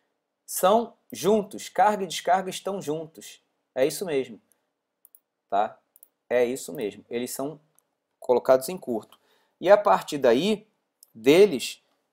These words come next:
tá? Vou fazer isso aqui até depois. Não, vou deixar agora. Não, vou tirar, vou tirar. Vou primeiro, então,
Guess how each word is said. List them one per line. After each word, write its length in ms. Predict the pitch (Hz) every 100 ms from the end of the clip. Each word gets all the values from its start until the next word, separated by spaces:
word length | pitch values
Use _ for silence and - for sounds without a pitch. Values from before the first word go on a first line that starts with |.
| -
tá? 400 | 117 110 - _ _ _ _ _ _ _ _ _ -
Vou 100 | 180
fazer 200 | - 190
isso 100 | 190
aqui 160 | 175 180
até 180 | 175
depois. 560 | 185 185 - 95 87 - -
Não, 360 | - 170 117 _ _
vou 80 | -
deixar 280 | 165 160 175
agora. 400 | 151 107 95 92 _
Não, 220 | - 175 123
vou 80 |
tirar, 400 | 139 - 123 - -
vou 100 | 113
tirar. 400 | - 113 92 131 _ _ _ _ _ _
Vou 100 | -
primeiro, 340 | 131 156 160 165
então, 320 | 165 165